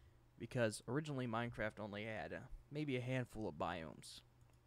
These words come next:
You had forest, plains, desert, and savanna. A lot of those looked vastly different than they do today, and the terrain generation was very different than it is today.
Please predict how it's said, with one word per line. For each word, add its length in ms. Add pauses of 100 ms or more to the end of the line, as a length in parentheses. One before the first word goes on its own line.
(320)
You 100
had 300 (160)
forest, 580 (880)
plains, 800 (500)
desert, 520
and 120
savanna. 480 (760)
A 80
lot 160
of 100
those 280
looked 260 (240)
vastly 400
different 420
than 120
they 100
do 140
today, 500
and 180
the 140 (220)
terrain 340
generation 580
was 200 (580)
very 300
different 400
than 100
it 140
is 100
today. 340